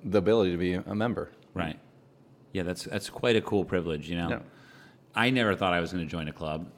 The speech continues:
Speaker 2: and, you know, it's funny for me because, like, same, similar to the, similarly to you, I actually, when I first started playing golf, I don't know if you had this experience, you probably didn't, 'cause I'm a bit more, I don't know, uh, s-,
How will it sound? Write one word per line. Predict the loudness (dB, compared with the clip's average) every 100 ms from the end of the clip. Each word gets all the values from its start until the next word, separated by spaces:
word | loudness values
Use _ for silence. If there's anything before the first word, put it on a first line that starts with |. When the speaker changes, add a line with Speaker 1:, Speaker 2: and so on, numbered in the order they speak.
| -6
Speaker 2:
and, | -2 -2 -2 -4 -4 -8 -18 -18 -4
you | -2
know, | -2
it's | -4
funny | -2 0 0
for | 0
me | 0 2 2
because, | 0 0 0 0 -4 -16 -16 -14
like, | -10
same, | -2 0 0 -2
similar | 0 2 2
to |
the, | 0 -6
similarly | -10 -4 0 2 4 2 2 0 -2 -4
to | -4 -4 0
you, | 2 4 4 0 -6 -12 -20 -20 -12 -2
I | 0
actually, | 2 0 -2 -2 0 0 0
when | 0 0
I |
first | 0 -2 -2
started | 0 0
playing | 0 -2
golf, | 0 -2 0
I | 0
don't | 0
know | 0
if | -2
you | -2
had |
this | -2 -8
experience, | -6 -4 -4 -4
you |
probably | -4 -4 -2
didn't, | -4 -4 -6
'cause | -6 -4
I'm | -4
a |
bit | -4 -6 -8
more, | -6 -6 -8 -12 -20 -14
I | -10
don't | -8
know, | -8 -12 -16 -18 -14
uh, | -12 -12
s-, | -14 -16